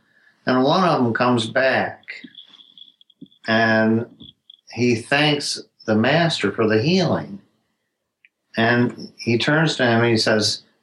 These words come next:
"You have been made whole," you know? And it's an important story because, you know, the, the number of people who actually, you know, become whole,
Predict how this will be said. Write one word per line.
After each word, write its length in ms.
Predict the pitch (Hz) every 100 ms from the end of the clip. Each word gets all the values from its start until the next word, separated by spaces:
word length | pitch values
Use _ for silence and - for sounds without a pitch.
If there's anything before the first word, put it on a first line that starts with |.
| _ _ _ _ _ _ -
"You 340 | 123 165 180
have 240 | 143 113
been 180 | 110 110
made 220 | 110 107
whole," 560 | 101 131 110 78 - - _ _ _ _ _ _ _
you 80 | 104
know? 380 | 101 104 107 104 - _ - -
And 180 | 139 151
it's 220 | 147 147
an 140 | 170 147
important 400 | 143 190 156 120
story 440 | - 156 147 123
because, 580 | 113 110 107 104 - - _ _ _ _ _ _ _ _ -
you 920 | - - 104 - - - 101 - 139
know, 400 | 139 117 113 127 123 147 131
the, 500 | 123 113 110 110 107
the 120 | 123
number 400 | 139 160 143 120
of 80 | -
people 360 | 160 156 110
who 120 | 110 117
actually, 560 | 117 113 107 110 107 - _ _ _ _ _ -
you 180 | - 123
know, 240 | 107 - -
become 380 | 117 - 131 110
whole, 680 | - 175 185 98 80 -